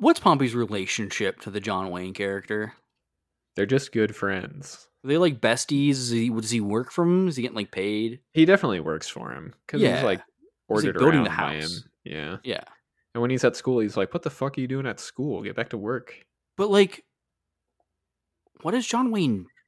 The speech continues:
Speaker 1: character do?
Speaker 2: I think he's, like, a cowboy. He, like, leaves to go do some cow stuff at, at one point. Driving some cattle. I have no, I don't know.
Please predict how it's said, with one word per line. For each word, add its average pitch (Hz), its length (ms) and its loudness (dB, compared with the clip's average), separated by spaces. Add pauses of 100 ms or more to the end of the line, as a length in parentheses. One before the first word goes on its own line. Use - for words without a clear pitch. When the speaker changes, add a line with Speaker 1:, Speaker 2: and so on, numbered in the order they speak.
(280)
Speaker 1:
character 123 540 -8 (420)
do? 107 560 -12 (840)
Speaker 2:
I 143 120 -6
think 269 120 -4
he's, 294 140 -2
like, 196 140 0
a 107 60 0
cowboy. 104 580 2
He, 165 140 -2
like, 190 180 -2
leaves 120 360 -2
to 120 60 -8
go 107 260 -4
do 107 120 -4
some 101 220 -14
cow 101 280 -4
stuff - 380 -10
at, - 120 -12 (180)
at 92 160 -8
one 110 160 -12
point. 92 320 -14 (1200)
Driving 98 360 -2
some - 160 -18
cattle. 101 340 -6
I 95 80 -2
have 113 120 -4
no, 82 240 -8
I 87 140 -6
don't - 140 -12
know. - 220 -12